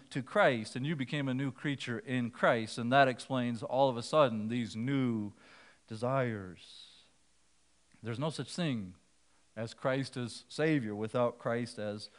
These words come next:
Lord. And so Jesus begins this section with, with a rebuke, with a warning. It's identifying a problem, a potential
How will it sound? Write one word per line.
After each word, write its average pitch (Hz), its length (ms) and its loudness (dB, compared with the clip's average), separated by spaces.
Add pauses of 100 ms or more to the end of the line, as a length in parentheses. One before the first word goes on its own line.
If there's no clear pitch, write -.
(440)
Lord. 117 480 -2 (880)
And 135 120 -4
so 143 100 -2
Jesus 156 400 0
begins 156 480 4
this 131 140 -2
section 127 420 0
with, 139 200 0 (240)
with 143 180 0
a 156 60 0
rebuke, 165 520 4
with 156 260 2
a 151 280 4 (220)
warning. 180 560 8
It's 139 120 0
identifying 165 960 4
a 156 220 4
problem, 185 760 6
a 123 80 4
potential 170 600 2